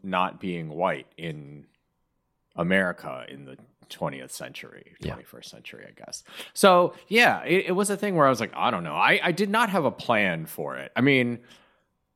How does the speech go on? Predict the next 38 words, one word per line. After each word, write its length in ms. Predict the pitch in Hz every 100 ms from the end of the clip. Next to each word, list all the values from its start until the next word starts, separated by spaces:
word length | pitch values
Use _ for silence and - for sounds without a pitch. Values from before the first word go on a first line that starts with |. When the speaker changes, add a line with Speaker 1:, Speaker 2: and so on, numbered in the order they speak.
| _ -
Speaker 1:
you 100 | 113
know, 300 | 82 76 76 _ _ _ _ _ _ _
I 60 | -
think 140 | -
it's 100 | 104
pretty 260 | - 95 90
evident 460 | 90 85 76 71 - _
I 60 | 82
still 320 | - - 98
don't 200 | 82 78
have 160 | 85 76
a 60 |
plan 260 | 78 92 -
for 260 | - 92 90
it. 140 | 156 -
Speaker 2:
<laughs> 40 | - 156 - - - - -
Well, 300 | 147 156 143
it's 180 | 160 160 156
evolved, 640 | 135 165 185 185 165 - _ _
it's 120 | 131 160
evolved 280 | 147 165 180
from 120 | 160
the 80 | 151
Tumblr 380 | - 131 123 120
Q 180 | 123
and 120 | 107 98
A 160 | 90
to 140 | - 95
now 240 | 90 90
focusing 600 | - 90 - 85 85 82 -
on 320 | 76 78 76
listener-submitted 840 | 69 85 - 78 76 76 71 69
voicemails. 640 | 65 73 - 73 67 67 -
For 120 | -
people 300 | 87 113 117
Speaker 1:
Yeah. 140 | 123 90
Speaker 2:
who 60 |
have 280 | 78 73 -